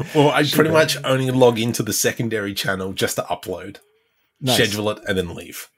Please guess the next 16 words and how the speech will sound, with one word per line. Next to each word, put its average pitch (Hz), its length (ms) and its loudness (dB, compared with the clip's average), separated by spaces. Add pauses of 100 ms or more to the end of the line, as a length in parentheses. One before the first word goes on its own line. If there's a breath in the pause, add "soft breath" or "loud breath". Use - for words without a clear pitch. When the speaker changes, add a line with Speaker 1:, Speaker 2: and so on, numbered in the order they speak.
(380)
Speaker 2:
Nice. - 440 -10 (400)
Just 113 200 -6
Speaker 1:
So. 87 280 -8
Speaker 2:
walk 101 200 -2
away. 92 420 -6 (120)
Uh, 135 140 8
I 135 100 8
think 160 160 2
it's 143 160 0
a, 120 400 4
I 131 120 2
think 147 160 -2
it's 139 100 -4
a 120 40 -2
good 107 180 -4
thing. 107 380 -2